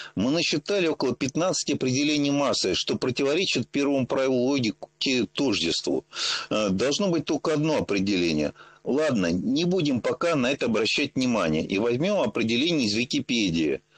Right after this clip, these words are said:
Масса — скалярная физическая величина, определяющая инерционные и гравитационные свойства тел. Многоточие. Окончание пропустил из-за ненужного релятив-, э, релятивизма в нём. Это источник ещё одной ошибки.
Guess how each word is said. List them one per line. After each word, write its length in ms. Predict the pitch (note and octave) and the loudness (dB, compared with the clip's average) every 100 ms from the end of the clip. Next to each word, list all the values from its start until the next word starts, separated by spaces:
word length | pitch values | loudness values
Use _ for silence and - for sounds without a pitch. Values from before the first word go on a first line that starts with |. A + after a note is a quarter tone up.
| - - | -20 -4
Масса — 540 | B2 D3 A2+ - D#2+ | 0 0 0 0 0
скалярная 600 | - - C3 F#3 G#3+ F3+ | -2 -2 0 0 0 0
физическая 600 | C#3+ B2 C3 F3 - D#3 C#3+ | 0 0 0 -2 -2 0 0
величина, 640 | C#3+ - - A2+ G2+ E2+ | 0 0 0 0 2 0
определяющая 720 | - - A2+ A#2 C#3 E3+ - G#2 | -2 -2 0 0 0 0 0 0
инерционные 600 | G#2 - - D3+ D#3+ A#2+ | 0 0 0 0 0 0
и 20 | |
гравитационные 480 | G2+ F#2 - C#3 A#2+ | 0 0 0 0 0
свойства 420 | - A#2+ B2 B2+ | 0 -2 0 -2
тел. 420 | A#2+ A2+ F#2 C2+ - _ - - _ | -2 0 0 0 -6 _ -20 -20 _
Многоточие. 840 | F#2+ G#2 B2 B2+ C3 - - D2 - - - | 0 2 0 0 0 0 0 0 -2 -12 -6
Окончание 640 | G2 - C3+ C3 G3+ F3 C#3+ | -4 -2 0 0 0 0 0
пропустил 720 | C3+ A#2 C3 B2 - A3 F#3 | 0 -2 -2 -2 0 0 2
из-за 320 | C#3+ A#2+ C3 | 0 0 2
ненужного 500 | B2+ C3+ D#3+ D3+ B2+ | 2 2 0 0 0
релятив-, 600 | A#2+ B2 A#2+ C#3 C3+ - | 2 0 0 0 2 0
э, 200 | A#2 G#2+ | 0 0
релятивизма 840 | G#2+ C#3 C3+ B2+ D3 C#3+ G#2 F#2 F2 | 2 2 0 0 0 0 2 2 2
в 80 | F#2+ | 2
нём. 300 | F2+ D2+ - - | 2 0 -4 -6
Это 200 | - C3+ | -4 -2
источник 460 | B2+ - - A#2+ - | -2 0 0 -2 -2
ещё 300 | C3 - A#2 | -2 0 0
одной 220 | F2+ F#2+ | 2 0
ошибки. 500 | F#2 G2+ - D#2 C#2+ | 0 -2 -4 -4 -4